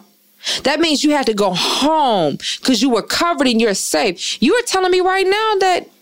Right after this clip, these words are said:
I'm not sure you're feeling safe in your marriage. Because you're concerned about the fact of a status on a Facebook, which is underlining or which is covering the underlining concern as to whether or not your husband is faithful.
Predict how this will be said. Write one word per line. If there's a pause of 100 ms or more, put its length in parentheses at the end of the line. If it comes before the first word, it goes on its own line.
(160)
I'm
not
sure
you're
feeling
safe
in
your
marriage. (1120)
Because
you're
concerned
about
the
fact
of
a
status
on
a
Facebook,
which
is
underlining
or (360)
which
is
covering
the
underlining
concern
as
to
whether
or
not (380)
your
husband
is
faithful.